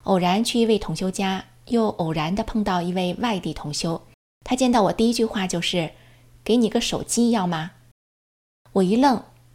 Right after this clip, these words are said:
随后立即回答：“要。”我心里感谢师父的巧妙安排，“只要我们有愿望，师父就会帮我们。”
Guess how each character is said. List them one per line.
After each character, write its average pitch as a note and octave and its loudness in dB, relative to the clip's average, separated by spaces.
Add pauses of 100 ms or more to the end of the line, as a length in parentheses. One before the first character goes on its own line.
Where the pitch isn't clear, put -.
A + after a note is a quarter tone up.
随 - -4
后 A#3 2
立 A#3+ 2
即 G3 -2
回 E3 -6
答 C#3+ -8 (340)
：“要。” A#3 0 (720)
我 F3+ -2
心 G#3 2
里 F3+ 0
感 E3+ -4
谢 F#3 0
师 - -2
父 F#3+ -6
的 E3+ -2
巧 - -6
妙 E3+ -2
安 F#3+ -2
排， - -8 (460)
“只 G3 2
要 A3+ 4
我 F3 0
们 F3 0
有 G3 0
愿 F3+ 0
望， D#3+ -6
师 - -4
父 G#3 -6
就 A#3 -2
会 G3 -4
帮 E3 -6
我 D#3+ -4
们。” - -6